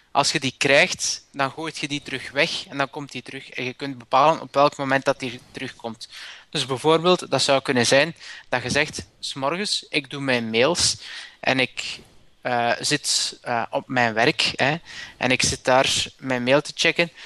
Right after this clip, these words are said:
en ik denk, "Ah, ik moet hier vanavond aan denken." Dan stuurt je die gewoon, boemerangt je die en dan komt die acht uur later gewoon terug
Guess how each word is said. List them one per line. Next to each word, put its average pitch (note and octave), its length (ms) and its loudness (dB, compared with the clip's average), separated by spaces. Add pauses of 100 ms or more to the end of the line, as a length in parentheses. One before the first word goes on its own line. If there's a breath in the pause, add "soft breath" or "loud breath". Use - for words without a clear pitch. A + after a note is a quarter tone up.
(180 loud breath)
en C#3 120 0
ik B2+ 140 2
denk, C#3+ 280 2
"Ah, D3+ 260 2
ik - 180 -8
moet E3 180 -10
hier D#3 180 0
vanavond D3 500 2
aan B2+ 220 0
denken." D3 420 -2 (720)
Dan C#3+ 320 -2 (260)
stuurt - 340 -10
je - 100 -12
die D3 140 -4
gewoon, E3+ 440 -6 (300)
boemerangt F#3 720 0
je G#3+ 80 -4
die A3+ 200 -2 (220 soft breath)
en D3 100 -4
dan C#3+ 120 0
komt D#3+ 200 -6
die D#3+ 140 -6
acht - 220 0
uur E3+ 100 -6
later D3+ 320 4
gewoon D3+ 220 -8
terug - 280 -10